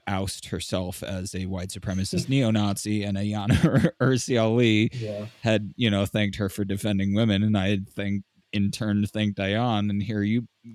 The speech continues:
Speaker 1: come around liking my tweet. I was like, "Holy shit, that's Colin Wright." I'm
Speaker 2: <laughs>
Speaker 1: like, "You gotta come on my show." You're like,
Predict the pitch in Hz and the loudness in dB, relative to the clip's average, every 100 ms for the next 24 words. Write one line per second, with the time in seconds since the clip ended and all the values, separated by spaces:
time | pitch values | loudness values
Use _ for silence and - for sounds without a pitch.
0 | 107 117 107 101 98 98 98 104 98 104 | -14 -8 -4 -2 -2 -2 -2 -4 -4 -6
1 | 101 - 117 110 110 113 165 220 165 131 | -6 -4 -4 -4 -4 -2 0 4 4 4
2 | - 214 214 220 - 151 151 185 208 208 | 0 0 2 2 0 -2 0 0 0 0
3 | 143 - - 120 131 - - 165 120 123 | 0 -4 -6 -6 -6 -14 -6 -4 0 0
4 | 127 147 233 180 135 - 165 170 190 - | -2 -2 0 2 2 2 2 2 2 2
5 | 254 226 147 139 139 | 2 0 2 2 0